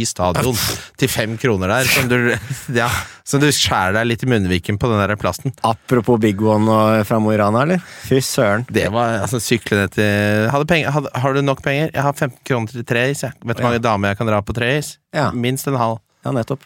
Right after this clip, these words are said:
Speaker 1: Ja.
Speaker 2: Faren mins, eh, favoritthistorie om meg er jo, eh, med solois, eh, og som også er mitt mål for inflasjon,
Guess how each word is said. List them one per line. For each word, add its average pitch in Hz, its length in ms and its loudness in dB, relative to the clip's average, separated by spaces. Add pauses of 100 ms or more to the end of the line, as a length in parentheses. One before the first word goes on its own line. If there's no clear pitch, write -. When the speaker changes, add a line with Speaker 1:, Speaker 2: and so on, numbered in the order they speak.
Speaker 1:
Ja. 185 160 -4
Speaker 2:
Faren 135 180 2
mins, 135 300 2
eh, 131 340 2
favoritthistorie 120 720 -2
om 117 60 0
meg 139 160 0
er 107 240 0
jo, 117 140 0
eh, 113 680 0
med 110 140 -4
solois, 107 520 -4
eh, 113 220 0
og 120 200 -4
som 127 160 -2
også 107 200 -2
er 117 40 0
mitt 113 160 -4
mål 98 200 0
for - 140 -6
inflasjon, 117 540 -4